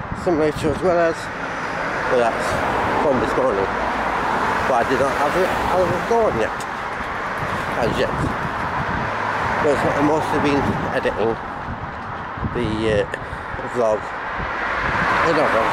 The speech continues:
the edited transport videos, uh, for next month. Uh, the monthly ones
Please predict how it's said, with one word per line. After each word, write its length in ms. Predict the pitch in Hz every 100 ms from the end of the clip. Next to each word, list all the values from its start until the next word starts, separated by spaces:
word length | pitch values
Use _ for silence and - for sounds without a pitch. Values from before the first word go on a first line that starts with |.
| 143
the 100 | 135 139 - - - - - -
edited 280 | 147 139 147
transport 380 | 185 190 156 139
videos, 320 | 127 110 98 - - - - - - - - - - - - - - - -
uh, 120 | 127 127 -
for 180 | 139 131 131 123 - - -
next 220 | 143 -
month. 240 | 160 120 - - - - - - - - - - - - - - - -
Uh, 80 | 156 151
the 100 | 170 147 - -
monthly 400 | 214 - 208 214
ones 240 | 208 202